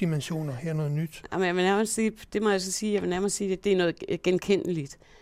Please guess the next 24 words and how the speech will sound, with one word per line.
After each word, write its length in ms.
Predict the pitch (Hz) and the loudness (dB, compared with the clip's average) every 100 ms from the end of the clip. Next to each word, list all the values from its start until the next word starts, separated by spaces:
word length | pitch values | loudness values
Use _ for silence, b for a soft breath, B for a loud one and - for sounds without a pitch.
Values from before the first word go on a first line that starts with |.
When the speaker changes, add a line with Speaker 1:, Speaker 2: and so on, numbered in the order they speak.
| b | b
Speaker 2:
fordi 280 | - 156 165 | -8 -4 -2
jeg 80 | 147 | 0
har 80 | 151 | 2
arbejdet 400 | 147 151 131 165 | 2 2 0 0
meget 160 | 151 | 0
med 80 | 185 | -2
feministisk 640 | - 165 165 160 - - | -2 -2 0 -2 -8 -10
teologi, 460 | - 156 147 - 160 - | -6 -6 -6 -8 -10 -8
blandt 180 | - 143 | -6 -4
andet. 160 | 135 196 | 4 6
Speaker 1:
Okay. 300 | 214 156 117 98 B B B | 6 4 0 -2 B B B
Speaker 2:
Så 140 | - | -2
jeg 140 | 185 175 | 2 4
havde 160 | 190 | 6
ingen 140 | 170 202 | 6 4
problemer 440 | - 165 180 156 | 0 -2 -2 0
med 140 | 160 131 | -2 -2
overhovedet 800 | 131 143 135 - 226 262 196 - - | -2 -2 -2 4 6 6 4 0 -8
at 140 | 127 113 - _ | -6 -6 -8 _
forstå 460 | - 151 - 170 - B B B B | -8 -4 0 0 0 B B B B
meningen 480 | 147 143 156 82 - | -6 -4 -6 -8 -10
med 80 | - | -8
det 160 | 147 | -8
her. 120 | 147 | -8